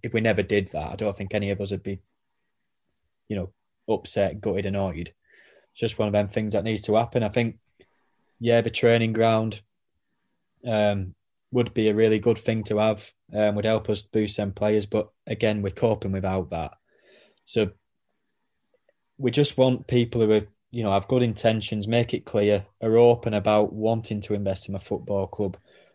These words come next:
and wanting to do it for the right reasons. And to be honest, I don't want someone to invest in a football club and then use a football club as a, as a hobby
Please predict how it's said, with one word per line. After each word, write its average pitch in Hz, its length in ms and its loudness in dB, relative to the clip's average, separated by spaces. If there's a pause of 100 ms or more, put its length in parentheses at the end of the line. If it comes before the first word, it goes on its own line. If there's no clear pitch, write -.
(160)
and 104 160 -6
wanting 107 360 -4
to 101 100 -8
do 101 120 0
it 95 120 -6
for 101 60 -10
the 98 100 -4
right 92 260 -6
reasons. 92 460 -10
And 110 160 -6 (220)
to - 80 -4
be 131 100 2
honest, 127 420 -2 (1800)
I 117 40 -4
don't 143 220 4
want 143 260 2 (220)
someone 117 300 0
to 110 140 -2
invest 107 340 0
in 107 60 -4
a 98 40 -6
football 117 380 0
club 104 180 -8
and 98 80 -4
then 101 140 -4
use 107 220 0
a 98 40 -8
football 104 360 -2
club 104 180 -2
as 107 40 -2
a, 101 100 -4 (160)
as 110 120 -6
a 107 80 -4
hobby 117 320 0